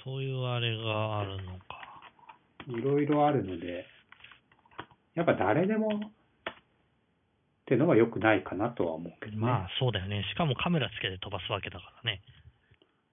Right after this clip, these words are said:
Speaker 2: ああ。だって安いもん。数万円で買えちゃうからさ。
Speaker 1: そうだよね。
Speaker 2: で、結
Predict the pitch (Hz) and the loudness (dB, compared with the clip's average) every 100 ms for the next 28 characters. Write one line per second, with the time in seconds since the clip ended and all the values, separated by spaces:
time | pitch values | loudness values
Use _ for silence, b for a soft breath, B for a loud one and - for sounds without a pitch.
0 | _ _ _ - 98 95 82 - _ _ | _ _ _ -2 0 0 -2 -10 _ _
1 | _ _ _ _ _ _ _ - 123 95 | _ _ _ _ _ _ _ -2 2 2
2 | 90 - - 226 170 92 82 82 85 _ | 2 0 6 8 8 2 -2 -8 -12 _
3 | _ _ - B B B B B _ _ | _ _ -20 B B B B B _ _
4 | _ _ _ - 165 190 196 190 170 165 | _ _ _ 4 6 6 4 2 0 2
5 | 143 139 139 135 - - - - - - | 2 2 2 2 -2 -6 -12 -18 -16 -16
6 | - - - _ _ _ _ _ _ _ | -18 -20 -20 _ _ _ _ _ _ _
7 | _ - _ - _ - - - 139 143 | _ -20 _ -20 _ -20 -20 -4 2 4
8 | 143 139 139 131 135 _ _ _ _ _ | 6 6 6 4 -2 _ _ _ _ _
9 | _ - _ _ _ - - | _ -20 _ _ _ -4 -4